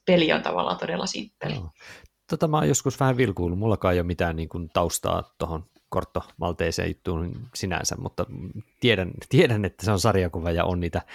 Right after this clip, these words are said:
Speaker 2: nähnyt jossain kirjastossa aikoinaan tai jotain, mutta ei tosiaan ole niin kuin mun, mun juttu myöskään. Onks toi, Miira, sulle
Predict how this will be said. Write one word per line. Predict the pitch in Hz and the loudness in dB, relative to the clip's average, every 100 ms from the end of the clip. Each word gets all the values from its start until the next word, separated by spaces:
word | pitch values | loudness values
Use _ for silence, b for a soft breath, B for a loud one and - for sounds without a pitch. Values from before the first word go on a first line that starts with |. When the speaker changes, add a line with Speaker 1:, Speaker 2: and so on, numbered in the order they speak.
| B B B B | B B B B
Speaker 2:
nähnyt | 101 101 92 85 | 0 2 4 2
jossain | 82 - 87 | 2 0 0
kirjastossa | - 85 85 - - - | 0 -2 -2 -4 -2 -2
aikoinaan | 78 - - - - | -2 -2 -4 -4 -4
tai | - | -2
jotain, | 50 - 50 104 | -2 -4 -6 -8
mutta | - - - - | -12 -14 -12 -6
ei | 90 | -2
tosiaan | 90 - 87 - | 0 0 0 0
ole | 85 | -2
niin | 85 | -4
kuin | 85 | -4
mun, | 85 82 _ _ _ - | -4 -4 _ _ _ -6
mun | 98 92 | -2 -2
juttu | 82 - | -2 -4
myöskään. | 87 - - - - - b b b | -2 -2 -2 -4 -8 -10 b b b
Onks | - - | -2 4
toi, | 123 | 6
Miira, | 98 92 | 6 4
sulle | 87 107 | 4 2